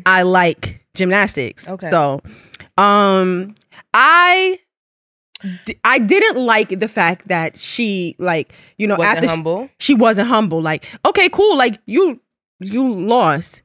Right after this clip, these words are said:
Speaker 1: I'm back and I'm better. And yeah, 'cause you, and then she cursed on, like, national T V. And I'm just like, "Ooh," like, I'm
Speaker 2: I'm
Speaker 1: cringing.
Speaker 2: I don't know. To me, like, I'm on the fence with that because I feel like,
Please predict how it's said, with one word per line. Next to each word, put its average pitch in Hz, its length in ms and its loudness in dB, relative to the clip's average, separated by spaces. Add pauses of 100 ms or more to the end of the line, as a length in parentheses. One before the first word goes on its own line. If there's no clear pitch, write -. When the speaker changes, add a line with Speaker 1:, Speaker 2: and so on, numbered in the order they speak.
(320)
Speaker 1:
I'm 311 160 0
back - 240 -2
and 302 80 0
I'm 247 100 0
better. 302 380 0 (200)
And 240 200 0
yeah, 302 180 2
'cause 254 220 -2 (160)
you, 277 120 4 (160)
and 359 100 4
then 440 60 6
she - 160 2
cursed - 460 2
on, 285 160 4
like, 240 180 0
national 381 460 2
T 453 200 4
V. 427 140 4
And 320 80 2
I'm 415 100 2
just 415 160 -2
like, 359 240 -2 (160)
"Ooh," 523 600 0 (260)
like, 415 260 2
I'm 311 140 2
Speaker 2:
I'm 262 80 2
Speaker 1:
cringing. 226 560 2
Speaker 2:
I 403 260 2
don't 294 140 -2
know. 175 400 0 (240)
To 320 160 -2
me, 311 420 -6
like, 226 240 -2
I'm 285 140 -4
on 311 140 -4
the 226 60 -2
fence 233 280 -6
with 208 120 -8
that 160 200 0
because 180 360 -4
I 247 140 0
feel 240 400 -4
like, 175 640 -2